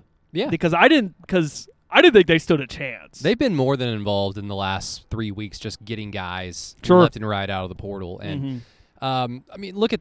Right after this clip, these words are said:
Speaker 1: I mean, I've kinda looked at it this way. I, if O U was able to land Bryce Thompson, I would have been excited. I would have been very excited for year one of Porter Moser, and m-, more so than just year one, I would have just been excited. Okay, so you're telling me a guy who has no history in this part of the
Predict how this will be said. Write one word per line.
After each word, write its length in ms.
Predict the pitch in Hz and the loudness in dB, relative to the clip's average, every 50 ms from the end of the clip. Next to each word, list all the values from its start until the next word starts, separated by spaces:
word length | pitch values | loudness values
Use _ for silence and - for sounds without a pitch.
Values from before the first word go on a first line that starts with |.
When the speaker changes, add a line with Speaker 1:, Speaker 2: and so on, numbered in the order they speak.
| _ - | _ -14
Speaker 1:
I 80 | - - | -20 -20
mean, 160 | - - - _ _ _ _ - - - - - - _ _ _ _ - | -20 -20 -20 _ _ _ _ -20 -18 -18 -18 -20 -20 _ _ _ _ -4
I've 140 | - 208 226 | -2 -2 0
kinda 200 | - 311 285 240 | 0 -2 -2 -2
looked 160 | 208 196 151 | -2 -4 -4
at 80 | 165 147 | -4 -6
it 140 | 131 110 - | -6 -6 -6
this 180 | 120 107 - | -8 -8 -6
way. 260 | - 113 104 101 113 - | -6 -6 -6 -6 -8 -12
I, 60 | - 170 - 175 | -14 -14 -10 -10
if 120 | 170 196 | -8 -4
O 140 | 220 247 285 | -2 -2 -2
U 160 | 269 247 233 | -2 -4 -4
was 140 | 190 151 160 | -4 -4 -4
able 200 | 156 165 151 151 | -8 -8 -6 -6
to 160 | 143 117 117 - _ | -8 -8 -8 -12 _
land 320 | - 131 123 123 131 135 120 | -8 -6 -4 -4 -2 -2 -2
Bryce 260 | 117 120 127 123 - | 0 0 0 -2 -2
Thompson, 420 | - 131 117 113 113 - - 117 | -4 -4 -4 -4 -4 -6 -6 -6
I 120 | 110 110 120 | -6 -4 -4
would 100 | 120 117 | -4 -4
have 80 | 117 | -4
been 140 | 107 117 107 | -4 -4 -6
excited. 520 | 104 - - - 95 95 95 92 92 90 101 | -6 -8 -8 -8 -6 -6 -6 -8 -8 -6 -4
I 80 | 98 | -4
would 80 | 104 104 | -4 -2
have 40 | 101 | -4
been 120 | 110 104 | -4 0
very 240 | 110 123 135 143 139 | 0 0 0 0 -4
excited 400 | 123 - - 117 117 120 107 - | -4 -4 -4 -2 -2 -2 -4 -4
for 120 | - 110 | -6 -4
year 200 | 101 101 110 107 | -4 -4 -4 -4
one 420 | 104 104 104 107 107 107 107 104 - _ _ _ _ - | -2 -2 0 0 -2 -4 -6 -8 -10 _ _ _ _ -20
of 80 | - - | -16 -10
Porter 220 | - 123 117 110 | -6 -4 -4 -4
Moser, 360 | 107 107 107 110 104 110 113 | -2 -4 -4 -4 -4 -4 -8
and 340 | 107 - 123 120 117 123 143 | -8 -6 -8 -8 -8 -8 -10
m-, 40 | 147 - | -12 -8
more 240 | 160 165 214 269 269 | -4 -2 0 0 0
so 260 | - - 190 175 165 | 0 -2 -2 -2 -2
than 220 | 139 123 120 117 107 | -4 -4 -8 -8 -8
just 200 | 135 131 - - | -8 -10 -10 -10
year 240 | 110 120 139 131 | -10 -8 -8 -8
one, 460 | 107 98 110 113 120 120 120 123 123 117 _ _ _ _ _ _ _ _ _ _ _ - | -6 -4 -2 -2 0 0 -2 -4 -6 -10 _ _ _ _ _ _ _ _ _ _ _ -4
I 80 | - 165 | -2 0
would 100 | 220 254 | 0 0
have 80 | 247 175 | -2 -4
just 220 | 156 160 - - | -4 -6 -4 -2
been 120 | 165 147 | -2 -2
excited. 520 | 135 - - - 135 123 120 117 113 110 - _ _ - _ - - | -2 -2 -4 -4 -2 -2 -2 -2 -4 -8 -12 _ _ -20 _ -12 -10
Okay, 340 | 180 - - - 151 127 110 | -10 -6 -2 0 0 0 0
so 140 | - 131 | 2 2
you're 200 | 120 120 147 226 | 2 2 2 0
telling 240 | 214 - 190 175 160 | 2 0 0 0 0
me 160 | 151 147 139 | -2 -4 -4
a 80 | 143 135 | -6 -4
guy 500 | 113 139 139 143 147 147 147 143 143 131 120 _ - | -2 -2 0 0 0 -2 -2 -2 -4 -6 -10 _ -10
who 200 | 143 139 131 123 | -8 -8 -6 -6
has 300 | 120 127 113 101 - - - | -6 -6 -6 -8 -10 -12 -10
no 320 | 143 131 139 160 196 202 | -8 -2 2 4 4 4
history 420 | 185 190 165 - - 139 120 117 | 4 2 0 -2 -6 -6 -4 -4
in 100 | 117 110 | -4 -4
this 120 | 110 107 - | -4 -6 -4
part 200 | - 123 113 107 | -2 -2 -2 -2
of 40 | 98 | -4
the 100 | 107 | -6